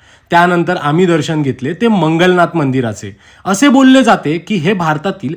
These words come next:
सर्वात पहिले मंगळदेवाचे मंदिर आहे. त्यानंतर आम्ही एक्कावन्न शक्तिपीठांपैकी एक असलेल्या हरसिद्धी माता मंदिराचे दर्शन घेतले.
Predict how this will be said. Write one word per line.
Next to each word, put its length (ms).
सर्वात 560
पहिले 300
मंगळदेवाचे 720
मंदिर 340
आहे. 320
त्यानंतर 480
आम्ही 280
एक्कावन्न 540
शक्तिपीठांपैकी 1000
एक 200
असलेल्या 500
हरसिद्धी 540
माता 300
मंदिराचे 560
दर्शन 420
घेतले. 300